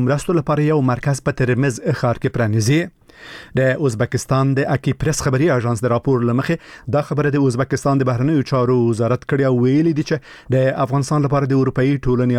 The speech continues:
او ازبکستان ځانګړو استازو توماس نیکلسن او اسمت الله ایرګاشیف د افغانستان په اړه پرون دوشنبه په بروکسل کې خبرې وکړې.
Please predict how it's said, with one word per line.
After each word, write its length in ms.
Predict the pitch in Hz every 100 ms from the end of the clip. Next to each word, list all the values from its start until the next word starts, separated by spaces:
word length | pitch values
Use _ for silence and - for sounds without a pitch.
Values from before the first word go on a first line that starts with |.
| 123
او 100 | 120
ازبکستان 580 | 101 117 120 - 131 127 117
ځانګړو 520 | 117 117 143 165 151
استازو 440 | 135 156 151 147 151
توماس 340 | 151 135 120 - 120
نیکلسن 500 | 139 165 147 160 151
او 40 | 175 156
اسمت 360 | - 123 - 117
الله 220 | 120 127 170
ایرګاشیف 920 | 127 104 127 156 180 160 - - - - - 135
د 120 | 135 160
افغانستان 460 | 139 135 131 156 143
په 80 | 120
اړه 180 | 120 117
پرون 260 | 123 113 113
دوشنبه 400 | 139 123 131 139
په 240 | 131 -
بروکسل 380 | 131 123 143 127
کې 200 | 104 117
خبرې 200 | 113 107 107
وکړې. 400 | - 139 151